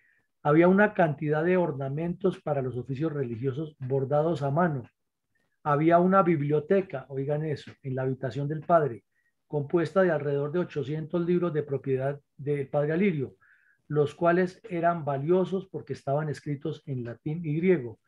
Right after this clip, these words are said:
Eran una reliquia religiosa y entre los libros estaban los misales y rituales. Y el cura párroco perdió todas sus pertenencias personales.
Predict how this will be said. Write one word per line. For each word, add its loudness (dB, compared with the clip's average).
Eran 0
una 4
reliquia -2
religiosa -4
y -4
entre -4
los -2
libros -2
estaban -4
los -4
misales -6
y -2
rituales. -4
Y 2
el -4
cura -2
párroco -2
perdió -2
todas -2
sus -16
pertenencias -10
personales. -14